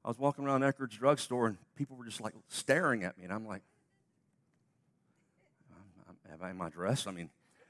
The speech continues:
everybody's staring at me like something's wrong with me, and I get to the cash register, and I look in the plexiglass shield and realize I don't have a mask on. And then I fell into forgive me mode to everybody around me. "Please forgive me, I left my mask in the car."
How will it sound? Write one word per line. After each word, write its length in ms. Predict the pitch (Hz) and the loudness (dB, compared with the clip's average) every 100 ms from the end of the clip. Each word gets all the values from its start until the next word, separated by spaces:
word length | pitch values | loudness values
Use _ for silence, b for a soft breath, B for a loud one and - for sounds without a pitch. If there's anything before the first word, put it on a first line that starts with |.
| b | b
everybody's 420 | 117 127 127 107 | 2 4 4 4
staring 340 | - 139 151 143 | 4 4 4 2
at 80 | 107 | 0
me 80 | |
like 160 | 110 98 | -4 0
something's 340 | 143 - 110 | 0 0 -2
wrong 240 | 107 135 151 | 2 4 4
with 100 | 127 | 4
me, 100 | 120 | 6
and 60 | |
I 60 | 117 | 6
get 160 | 135 - | 4 -4
to 60 | |
the 80 | 117 | -8
cash 360 | - 156 180 147 | 2 6 6 6
register, 460 | 131 131 147 143 | 2 2 4 6
and 80 | 135 | 8
I 40 | |
look 260 | 139 156 156 | 8 6 6
in 80 | 143 | 6
the 160 | 120 - b b - | 6 4 b b 8
plexiglass 760 | 202 - 175 151 151 147 - | 8 8 6 10 12 10 8
shield 480 | 202 233 151 127 151 - _ b b b b | 6 8 8 6 2 -6 _ b b b b
and 140 | 123 147 | 4 8
realize 360 | 175 170 156 | 10 10 10
I 80 | 156 | 10
don't 120 | 156 | 8
have 120 | 156 | 6
a 40 | 135 | 4
mask 540 | 139 180 208 175 - | 4 6 6 4 -2
on. 80 | 87 76 73 _ _ _ _ _ _ _ _ - | -8 -10 -18 _ _ _ _ _ _ _ _ -6
And 140 | 123 | 2
then 100 | 160 | 6
I 100 | 170 | 6
fell 260 | - 156 151 | 8 6 8
into 240 | 127 131 | 6 2
forgive 420 | - 139 151 170 | 0 2 6 6
me 120 | 123 104 | 6 4
mode 320 | 95 87 - | 4 2 0
to 120 | 107 | -2
everybody 400 | 113 107 110 110 | 0 4 4 6
around 380 | 113 123 139 120 | 4 6 6 4
me. 80 | - | 0
"Please 260 | 143 135 | 4 2
forgive 300 | 131 113 120 | 2 0 0
me, 100 | 98 | 0
I 60 | 98 | 2
left 220 | 113 113 | 2 2
my 100 | 110 | 0
mask 340 | 113 120 - | 2 2 0
in 80 | 92 | -8
the 80 | 76 | -10
car." 240 | 85 76 | -6 -8